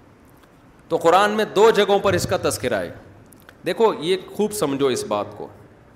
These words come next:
جب کسی کی ڈیفینیشن پوچھی جاتی ہے نا، تو اس کی حقیقت اور ماہیت بیان کی جاتی ہے۔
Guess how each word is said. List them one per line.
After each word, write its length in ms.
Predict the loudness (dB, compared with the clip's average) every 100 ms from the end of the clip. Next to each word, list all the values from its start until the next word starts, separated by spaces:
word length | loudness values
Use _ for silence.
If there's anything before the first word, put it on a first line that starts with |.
| -20 -20 -20 -20 -20 -20 -20 _ -14 -4
جب 140 | -2 -2
کسی 300 | -6 -6 -6 -8 -14 -14
کی 140 | -10
ڈیفینیشن 680 | -4 -4 -2 -2 -2 -2 -4
پوچھی 320 | -2 -4 -2
جاتی 400 | -2 -4 -4 -4
ہے 60 | -4
نا، 160 | -4 -6
تو 180 | -2
اس 120 | -2 -4
کی 180 | -4 -4
حقیقت 440 | -6 -8 -6 -4 -2
اور 100 | -2
ماہیت 520 | 0 0 0 -2 -2
بیان 300 | -2 -2 -4
کی 140 | -6
جاتی 360 | -8 -10 -12
ہے۔ 60 | -18